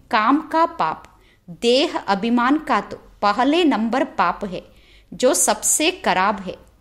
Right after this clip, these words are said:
अब बाप कहते हैं, "देही अभिमानी बनो, जितना मामेकम याद करोगे तो जो तुम्हारे में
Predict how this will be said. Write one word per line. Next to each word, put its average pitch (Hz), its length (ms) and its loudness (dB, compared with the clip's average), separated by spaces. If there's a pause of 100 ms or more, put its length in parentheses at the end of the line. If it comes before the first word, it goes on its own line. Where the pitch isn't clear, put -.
(300)
अब - 360 -2
बाप 202 460 0
कहते 190 480 0
हैं, 165 400 -14
"देही 240 440 2
अभिमानी 233 680 0
बनो, 165 280 -8 (520)
जितना 285 540 0
मामेकम 262 720 0
याद 196 400 -2
करोगे 170 480 -6 (300)
तो 254 100 2
जो 262 300 0
तुम्हारे 220 580 0
में 247 140 0